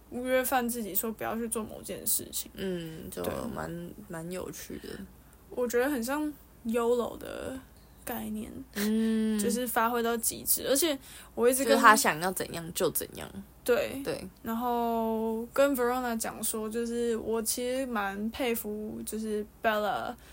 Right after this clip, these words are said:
Speaker 1: 这个角色，她很直来直往的个性，而且她的直来直往是，嗯，虽然感觉上有点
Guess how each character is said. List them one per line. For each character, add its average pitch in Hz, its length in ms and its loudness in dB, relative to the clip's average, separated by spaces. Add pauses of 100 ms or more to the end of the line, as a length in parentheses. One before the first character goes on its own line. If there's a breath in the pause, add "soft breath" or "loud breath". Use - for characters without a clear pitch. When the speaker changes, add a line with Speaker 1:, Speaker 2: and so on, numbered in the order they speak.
(120 loud breath)
Speaker 1:
这 226 120 -2
个 220 120 -2
角 - 300 -4
色， 214 320 -2
她 202 460 -6 (340 loud breath)
很 226 260 -2
直 226 160 -2
来 233 180 2
直 220 160 -4
往 - 180 -4
的 220 60 -10
个 233 220 0
性， - 220 -4
而 311 60 0
且 349 120 2
她 339 120 4
的 302 60 2
直 240 120 2
来 220 120 2
直 220 120 0
往 208 200 -2
是， 240 340 2 (840 loud breath)
嗯， 220 580 0
虽 - 160 4
然 392 140 4
感 214 240 2
觉 202 180 -2
上 277 240 2
有 220 200 -2
点 220 380 -6